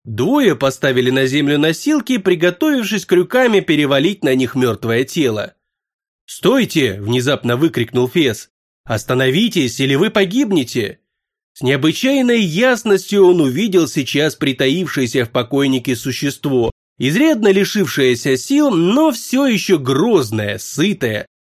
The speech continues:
и потому смертельно опасное. Если бы процессия подошла несколько позже, ну, скажем, на рассвете, тварь уже не способна была бы атаковать, впав в голодное оцепенение. Но сейчас она ещё слишком хотела жить.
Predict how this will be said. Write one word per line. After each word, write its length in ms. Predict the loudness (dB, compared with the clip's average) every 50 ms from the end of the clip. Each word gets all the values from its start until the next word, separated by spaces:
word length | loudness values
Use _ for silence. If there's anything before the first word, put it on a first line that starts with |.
| _ -6
и 100 | -6 -2
потому 540 | -2 -2 -2 0 0 0 2 2 0 0 -2
смертельно 960 | -4 0 2 2 2 2 0 -4 -6 -4 -2 -2 0 0 2 2 2 0 0
опасное. 760 | 0 0 0 0 2 0 -2 -4 -6 -6 -6 -6 -6 -10 _ _ _ _ _ _ _ _ _ _
Если 500 | -10 -8 -4 0 0 0 0 0 -2 0
бы 160 | 2 0 0
процессия 680 | 2 0 0 0 0 0 0 0 0 0 0 -2 -2 0
подошла 500 | 0 0 0 0 -2 -2 0 -2 0 0
несколько 480 | 2 0 -2 0 -4 -4 0 0 -2
позже, 600 | -2 -2 -2 0 0 0 0 0 -2 -2 -4 -8 -12 _ _ -6
ну, 380 | -2 0 2 2 2 0 -2
скажем, 540 | -6 -14 -4 -2 0 0 2 2 2 4 4
на 80 | 4 4
рассвете, 720 | 2 0 -2 -4 -4 -2 -2 -2 -4 -6 -10 -14 -16 -16 _ _ _ _ _ _ _ _ _
тварь 260 | -2 0 2 2 4
уже 220 | 2 2 2 2 0
не 100 | 0 0
способна 600 | 0 0 0 0 0 0 -2 -2 0 0 -4 -2
была 220 | -2 -4 -4 -4
бы 140 | -2 -2 -2
атаковать, 680 | -2 -2 -4 -4 -2 -2 0 0 0 -2 -2 -6 -14 -18
впав 440 | -18 -20 _ _ 0 2 2 0
в 60 | 0 -2
голодное 500 | 0 0 0 0 -2 0 0 0 0 0
оцепенение. 880 | -2 -4 -8 -6 -4 -2 0 0 2 2 2 0 -2 -4 -6 -10 -16 _ _ _ _ _ _
Но 360 | -4 -2 0 2 2 2 2
сейчас 680 | 0 -2 -2 -4 -4 -4 -2 0 2 2 2 2 2 2
она 220 | 0 2 2 2 0
ещё 280 | 0 0 0 -2 -4
слишком 600 | -4 -4 -4 -4 -2 -2 -2 -4 -2 -2 -2 -2 -2
хотела 560 | 0 -2 -2 -2 -2 -2 0 0 0 0 -2
жить. 480 | -2 -4 -4 -4 -4 -6 -6 -10 _